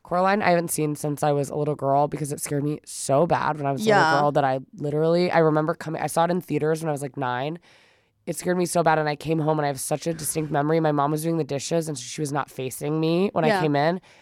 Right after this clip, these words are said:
Speaker 1: And I walked in, and I went, "Mom?" And I knew, I was like, "She's gonna have buttons as eyes when she turns around."
Speaker 2: She didn't?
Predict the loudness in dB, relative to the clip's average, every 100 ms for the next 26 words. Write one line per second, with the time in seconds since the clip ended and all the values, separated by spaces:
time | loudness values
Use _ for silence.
0 | _ _ 0 2 4 2 2 2 2 2
1 | -2 -10 _ _ _ _ _ _ _ _
2 | -8 -6 -8 -10 -20 _ _ -20 _ _
3 | _ 0 2 4 2 4 4 2 -2 -4
4 | -4 -6 -8 -10 -8 -8 -10 -8 -8 -8
5 | -12 -10 -10 -10 -10 -14 -14 -14 -12 -12
6 | -12 -12 -16 -20 _ _ _ _ _ _
7 | _ _ _ _ _ -12 -8 -4 -4 -4